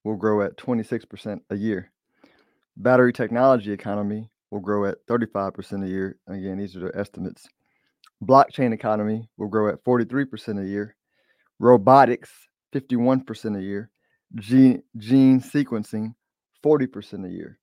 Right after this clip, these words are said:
Right? These are five big industries where you can make stupid amounts of money potentially, if you're right, um, that you can invest in that has a lack of capital, because everybody in the world, eh, when these big changes happen, are looking in the past. They're like,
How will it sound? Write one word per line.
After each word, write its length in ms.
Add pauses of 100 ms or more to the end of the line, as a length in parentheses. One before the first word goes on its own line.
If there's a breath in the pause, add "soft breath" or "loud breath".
(400)
Right? 160
These 300
are 180 (320)
five 380
big 180
industries 380
where 100
you 120
can 160
make 240
stupid 540
amounts 320
of 60
money 220
potentially, 640 (260)
if 160
you're 160
right, 280 (640)
um, 240
that 160
you 80
can 140
invest 460
in 300 (380)
that 140
has 140
a 60
lack 240
of 80
capital, 580 (200)
because 500 (420)
everybody 520
in 80
the 80
world, 400 (420)
eh, 60 (240)
when 180
these 160
big 220
changes 380
happen, 420 (260)
are 80
looking 320
in 60
the 80
past. 480
They're 120
like, 200